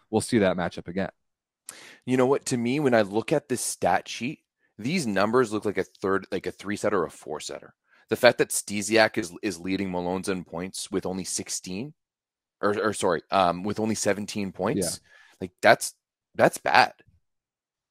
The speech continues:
Speaker 2: right? That, that, that, that shouldn't be happening over the course of five sets. You guys need to learn how to score more points.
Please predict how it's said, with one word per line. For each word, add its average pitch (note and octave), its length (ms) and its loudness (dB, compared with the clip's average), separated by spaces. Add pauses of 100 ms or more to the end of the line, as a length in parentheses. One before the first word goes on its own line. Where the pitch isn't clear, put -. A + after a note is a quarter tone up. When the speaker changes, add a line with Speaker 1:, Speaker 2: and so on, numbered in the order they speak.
(140)
Speaker 2:
right? A2 140 2
That, A#2 140 4
that, A2+ 180 4
that, A2+ 200 6
that A#2+ 120 4
shouldn't G3 200 -4
be G#3 100 2
happening B2 380 2
over F#2+ 140 0
the F#2 80 -2
course G2 240 -2
of G2+ 80 -12
five F#2 200 6
sets. - 280 2
You A2+ 220 -6
guys F#3+ 220 8
need G#2+ 320 -2
to B2+ 80 2
learn G2 340 -2
how E2+ 100 -2
to E2 100 -4
score G2+ 380 -2
more E2+ 220 -2
points. - 520 -12